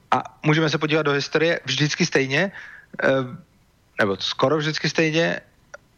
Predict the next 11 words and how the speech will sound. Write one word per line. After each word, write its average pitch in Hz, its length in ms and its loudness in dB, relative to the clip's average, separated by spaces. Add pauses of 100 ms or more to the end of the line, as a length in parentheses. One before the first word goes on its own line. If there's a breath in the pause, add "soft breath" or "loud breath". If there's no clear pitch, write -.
(140)
ty 151 200 2
politiky, 156 500 -4
kteří 151 220 0
tam 151 160 0
zrovna 151 240 0
jsou, 127 320 -2
tak, 147 180 -2 (160)
eh, 135 40 4 (720)
pošlou 131 320 2
do 127 100 0
háje, 135 400 0